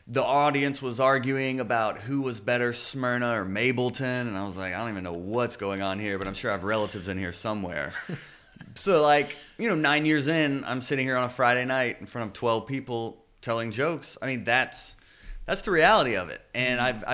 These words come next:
Speaker 1: I've never lost sight of that, and I think that's important for comedians to understand is a, um, a comedian I've interviewed, uh, Rodney Perry, who's been d-, in the game over twenty years. I saw him out at, like, a, a rough open mic one night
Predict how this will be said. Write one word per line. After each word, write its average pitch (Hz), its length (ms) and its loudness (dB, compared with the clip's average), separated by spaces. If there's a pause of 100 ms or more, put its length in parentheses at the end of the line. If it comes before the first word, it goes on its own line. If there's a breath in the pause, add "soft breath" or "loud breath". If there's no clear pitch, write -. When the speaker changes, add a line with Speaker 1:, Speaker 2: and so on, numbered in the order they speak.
Speaker 1:
I've 127 40 -6
never 160 280 2
lost 143 280 0
sight 117 220 2
of 107 60 -4
that, 98 120 -2
and 104 100 -6
I 110 40 -6
think 127 180 -10
that's 117 160 -2
important 98 460 -6
for 104 200 -6
comedians 107 460 -4
to 107 60 -6
understand 110 580 -4
is 98 260 -4 (880 soft breath)
a, 123 180 2
um, 117 240 4
a 113 80 -4
comedian 160 300 0
I've 139 100 2
interviewed, 123 680 -2
uh, 95 160 -2
Rodney 117 400 0
Perry, 101 540 -2 (640 soft breath)
who's 117 260 -4
been 117 200 -2
d-, 120 120 -6
in 143 100 -4
the 156 80 0
game 135 180 2
over 113 140 -2
twenty 160 340 -4
years. 110 420 0
I 135 120 0
saw 156 240 2
him 147 200 0
out 110 200 4
at, 98 120 -2
like, 98 180 -4
a, 90 280 -6 (160)
a 65 100 -12 (180)
rough 120 380 0
open 107 320 -4
mic 92 260 -4
one 98 240 -4
night 85 280 -4